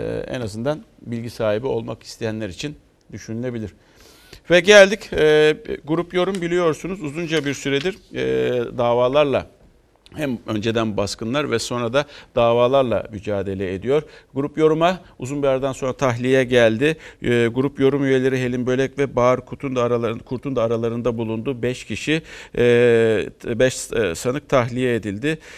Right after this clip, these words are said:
Fikret Akar, Yeliz Kılıç ve Dilan Uludağ. Bugün Çağlayan otuz beşinci Ağır Ceza'da mahkemeleri vardı, duruşmaları vardı ve terör örgütü, e, terör örgütü üyeliği iddiasıyla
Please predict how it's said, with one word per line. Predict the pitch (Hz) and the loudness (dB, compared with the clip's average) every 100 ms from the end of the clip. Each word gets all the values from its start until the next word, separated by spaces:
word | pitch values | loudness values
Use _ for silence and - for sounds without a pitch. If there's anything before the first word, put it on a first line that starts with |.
| - _ | -20 _
Fikret | - 127 135 127 - - - | -8 0 0 0 -6 -20 -6
Akar, | 120 - 143 156 - | -4 2 2 0 -8
Yeliz | 117 120 117 - | -4 -4 -6 -12
Kılıç | - 131 147 - | -8 -8 -6 -4
ve | 131 139 90 | -2 -2 -4
Dilan | 120 127 143 - | 0 0 -2 -8
Uludağ. | 127 131 110 92 - - - - | -4 -2 0 -2 -4 -20 -20 -10
Bugün | 127 139 | -6 -4
Çağlayan | 143 - 127 120 127 | -6 0 0 0 -4
otuz | - - 117 | -6 -12 -10
beşinci | 110 117 117 | -10 -6 -2
Ağır | 113 113 | -2 -2
Ceza'da | 113 113 120 113 127 147 - - | -4 -2 2 2 2 0 -6 -10
mahkemeleri | - 110 - 120 117 117 117 | -6 -6 -4 -2 0 -2 0
vardı, | 110 107 120 | 2 0 -2
duruşmaları | 117 110 - 117 113 117 | -6 -8 -4 -2 0 0
vardı | 117 107 104 147 - - - | 2 0 2 -2 -2 -10 -6
ve | |
terör | 131 - 131 156 | -6 -2 2 6
örgütü, | 147 131 127 - | 4 2 -4 -8
e, | - - 117 117 - - _ _ _ _ | -8 -4 -2 -2 -6 -14 _ _ _ _
terör | - 127 160 | -2 2 2
örgütü | - 131 127 131 - _ - 175 - | 4 0 0 -8 -10 _ -4 -4 -2
üyeliği | 123 127 131 135 156 | 0 2 2 2 0
iddiasıyla | 127 - 123 113 139 123 95 | 0 2 2 2 -4 -2 -2